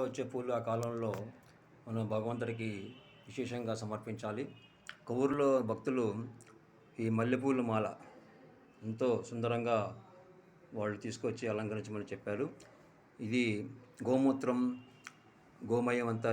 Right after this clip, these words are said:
వేసి వాటిని బాగా ఏపుగా పెంచి కృష్ణుడి భగవంతుడి కోసం ఈ విధంగా మాల ఎంతో సుందరంగా తయారు చేసి తీసుకొచ్చారన్నమాట.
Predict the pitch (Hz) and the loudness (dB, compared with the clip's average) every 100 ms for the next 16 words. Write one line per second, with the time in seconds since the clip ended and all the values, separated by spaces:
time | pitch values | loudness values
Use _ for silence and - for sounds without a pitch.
0 | 107 104 156 165 110 - - 107 104 110 | 2 0 0 -2 -2 -10 -12 -6 -4 -2
1 | 110 104 107 110 113 107 95 - - - | -2 0 2 4 4 4 0 -8 -20 -20
2 | - 110 110 117 113 107 101 170 147 - | -6 -4 2 2 2 0 -2 -2 -2 -4
3 | - - - - - 110 135 123 117 113 | -14 -20 -20 -18 -12 -4 -2 2 2 2
4 | 113 110 107 104 - 113 98 95 - 104 | 0 0 -2 -2 -2 -4 -4 -8 -6 -4
5 | 113 110 104 104 110 107 101 117 107 95 | 0 0 0 2 2 2 0 0 0 0
6 | 92 - - - 110 113 113 110 107 107 | -6 -18 -20 -12 -4 0 0 2 2 2
7 | 104 92 98 - 98 - 92 87 82 80 | 0 -4 -8 -8 -8 -6 -6 -6 -10 -12